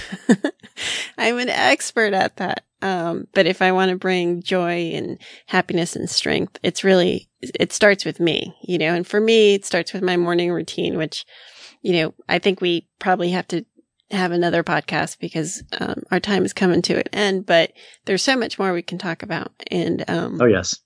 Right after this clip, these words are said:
Speaker 1: and I've really enjoyed having you on. So thank you very much. Um, so go ahead. Are you more active on, I'm more active on Instagram than my other sites, I,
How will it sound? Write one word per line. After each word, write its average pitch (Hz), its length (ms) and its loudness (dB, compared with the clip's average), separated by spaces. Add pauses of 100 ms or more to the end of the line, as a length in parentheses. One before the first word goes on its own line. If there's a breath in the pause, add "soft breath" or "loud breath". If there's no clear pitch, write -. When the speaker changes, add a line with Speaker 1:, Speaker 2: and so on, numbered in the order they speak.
(400)
Speaker 1:
and 180 120 0
I've 185 200 -2
really 254 260 2
enjoyed 196 280 0
having 190 280 -2
you 175 160 -2
on. 214 360 -2
So 180 380 -8 (720 loud breath)
thank 214 240 -4
you 196 100 0
very 190 220 0
much. 202 420 0
Um, 202 440 0 (100)
so - 280 0 (720)
go 277 120 0
ahead. 269 240 -2
Are 202 140 2
you 220 200 0
more 226 400 2
active 214 480 -2
on, 190 380 -6
I'm 240 200 2
more 254 240 2
active 185 360 -4
on 165 120 -4
Instagram 180 760 -2 (100)
than 170 480 0 (240)
my 180 200 0
other 180 160 2
sites, 185 340 0
I, 175 160 0